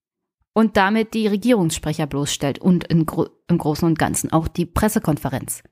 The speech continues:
die Bundespressekonferenz. Weil das Ganze wird ja organisiert durch Journalisten selber. Das ist ein Verein, der lädt die Regierung ein und die dürfen im Haus der Bundespressekonferenz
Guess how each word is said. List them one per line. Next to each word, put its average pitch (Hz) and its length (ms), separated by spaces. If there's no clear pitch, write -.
die 160 80
Bundespressekonferenz. 170 1160
Weil 180 320
das 208 160
Ganze 208 420
wird 196 160
ja 196 140
organisiert 170 880
durch 180 240
Journalisten 180 600
selber. 202 360
Das 156 140
ist - 280
ein 160 160
Verein, 160 680
der 170 140
lädt 160 500
die 160 120
Regierung 143 580
ein 123 380
und 220 160
die 220 220
dürfen 202 360
im 247 240
Haus 175 320
der 262 100
Bundespressekonferenz 196 1200